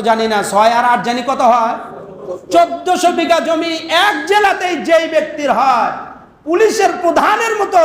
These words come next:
দায়িত্ব থেকে যিনি এত বড় দুর্নীতিবাজ হতে পারে, এত টাকার পাহাড় গড়াতে পারে, তাদের বিরুদ্ধে যতক্ষণ পর্যন্ত রাষ্ট্রীয়ভাবে বিচার না হবে, ততদিন রাষ্ট্রীয়ভাবে ইস্তেসকার নামাজ পড়ার দ্বারাই বৃষ্টি আল্লাহর জমিনে আসবে না।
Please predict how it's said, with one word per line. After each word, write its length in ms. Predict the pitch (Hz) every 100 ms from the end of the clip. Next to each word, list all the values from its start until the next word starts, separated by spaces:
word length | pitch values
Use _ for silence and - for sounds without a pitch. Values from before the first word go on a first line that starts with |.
| 302
দায়িত্ব 320 | 294 311 - 302
থেকে 200 | 277 269 262
যিনি 140 | 277 277
এত 180 | 294 381
বড় 140 | 359 330 208
দুর্নীতিবাজ 840 | 339 359 349 - 277 269 349 381 240
হতে 220 | 220 247 262
পারে, 220 | 233 202 - - -
এত 180 | 254 247 277 -
টাকার 360 | 320 330 440 453 -
পাহাড় 260 | 311 320 285
গড়াতে 320 | 277 269 269
পারে, 220 | 240 233 196 - - -
তাদের 340 | 254 269 392 381
বিরুদ্ধে 380 | 359 359 339 339 330
যতক্ষণ 360 | 320 440 440 427 381
পর্যন্ত 460 | 370 262 349 302 311 262 - - 233
রাষ্ট্রীয়ভাবে 680 | 339 - - 415 403 330 330 277
বিচার 300 | 302 330 415 381 349
না 60 | 285
হবে, 180 | 302 269 214 - 311
ততদিন 420 | 311 392 440 392 339
রাষ্ট্রীয়ভাবে 640 | - - 330 285 262 277 233 - - 311
ইস্তেসকার 680 | 311 - 453 - - 359 320
নামাজ 280 | 302 302 285 -
পড়ার 240 | 269 269 202
দ্বারাই 280 | 247 247 240
বৃষ্টি 300 | 247 - 247
আল্লাহর 420 | 233 233 233 214 175
জমিনে 260 | 226 220 208
আসবে 240 | 196 175
না। 100 | 202